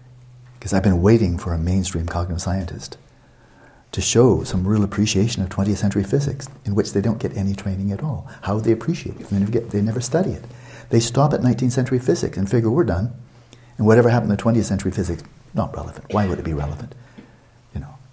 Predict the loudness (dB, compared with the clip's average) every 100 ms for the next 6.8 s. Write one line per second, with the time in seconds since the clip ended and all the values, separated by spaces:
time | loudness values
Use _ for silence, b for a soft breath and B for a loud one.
0 | -12 -8 -4 0 4 4 2 0 2 0
1 | 0 -2 -4 -6 -6 -8 -8 -8 -6 -6
2 | -8 -10 -12 -16 B B B B -6 -6
3 | -6 -4 -2 -2 -2 -4 -4 -6 -8 -10
4 | -10 -12 -16 _ B B B B 6 6
5 | 8 2 2 0 0 -2 -4 0 0 0
6 | 4 4 4 2 2 0 -6